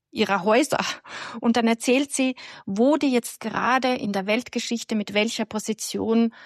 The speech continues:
unterwegs sind. Sie mögen schmunzeln und natürlich mit mir fragen, ob das wirklich alles so perfekt ist. Aber eigentlich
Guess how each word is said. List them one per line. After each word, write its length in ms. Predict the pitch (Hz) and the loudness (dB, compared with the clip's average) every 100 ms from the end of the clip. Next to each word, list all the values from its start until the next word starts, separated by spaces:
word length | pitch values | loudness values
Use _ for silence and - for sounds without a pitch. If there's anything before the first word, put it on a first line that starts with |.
| - - _ - | -20 -20 _ -6
unterwegs 640 | 220 233 196 180 - - | -2 0 2 2 2 -8
sind. 300 | 190 185 - _ _ _ _ _ _ _ _ _ _ _ _ _ _ | -10 -12 -14 _ _ _ _ _ _ _ _ _ _ _ _ _ _
Sie 120 | - 240 | 0 2
mögen 240 | 220 240 | 2 0
schmunzeln 600 | - 208 202 - 202 214 - - - _ _ _ _ _ _ _ | 0 -2 -2 -2 -2 -4 -8 -20 -20 _ _ _ _ _ _ _
und 180 | 247 240 | 2 4
natürlich 680 | 226 226 254 247 202 - - | 4 2 2 4 2 0 -4
mit 200 | 202 - | -4 -2
mir 140 | 214 | -2
fragen, 640 | 214 - 185 190 208 208 196 | -2 -6 -4 -2 -2 -2 -2
ob 340 | - 208 - - _ _ _ - | 0 -2 -2 -20 _ _ _ -6
das 240 | 214 - | -6 -4
wirklich 540 | 208 - - 208 - | -6 -4 -6 -6 -6
alles 440 | 185 175 196 214 - | -8 -4 -4 -6 -6
so 80 | 175 | -8
perfekt 840 | - - - - - 220 - - | -8 -14 -14 -4 0 0 -2 -6
ist. 420 | - 214 - - _ - - - - _ _ _ _ _ _ - | -2 -2 -4 -16 _ -20 -20 -20 -20 _ _ _ _ _ _ -2
Aber 500 | 233 220 247 254 240 - - _ _ _ _ _ _ _ _ _ _ _ _ _ _ _ _ - | 0 4 4 4 0 -8 -20 _ _ _ _ _ _ _ _ _ _ _ _ _ _ _ _ -2
eigentlich 720 | 214 240 214 196 226 - | 2 4 4 2 -4 -4